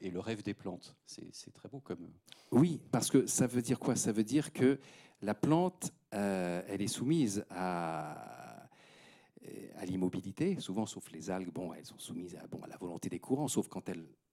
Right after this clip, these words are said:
Speaker 2: elle reprend le, le pouvoir, justement, sur le monde extérieur, en, en devenant cette algue qui nage, hein, qui
Speaker 1: Mm.
Speaker 2: prélude à la construction de l'animal. Mais, euh, euh,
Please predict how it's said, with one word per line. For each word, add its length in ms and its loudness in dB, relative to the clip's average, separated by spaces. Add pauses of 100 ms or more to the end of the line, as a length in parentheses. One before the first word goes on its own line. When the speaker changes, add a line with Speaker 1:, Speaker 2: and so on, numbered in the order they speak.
(120)
Speaker 2:
elle 80 -12
reprend 400 -2
le, 220 -4
le 100 -6
pouvoir, 420 2
justement, 380 -10
sur 160 -4
le 60 -4
monde 160 -8
extérieur, 760 -10 (460)
en, 880 -16
en 60 -10
devenant 420 -2
cette 220 -4
algue 220 -8
qui 120 -12
nage, 400 -4
hein, 160 -8
qui 220 -20
Speaker 1:
Mm. 220 -8
Speaker 2:
prélude 340 -6
à 40 -8
la 100 -14
construction 520 -12
de 60 -10
l'animal. 420 -8 (560)
Mais, 440 6
euh, 400 2 (720)
euh, 580 -12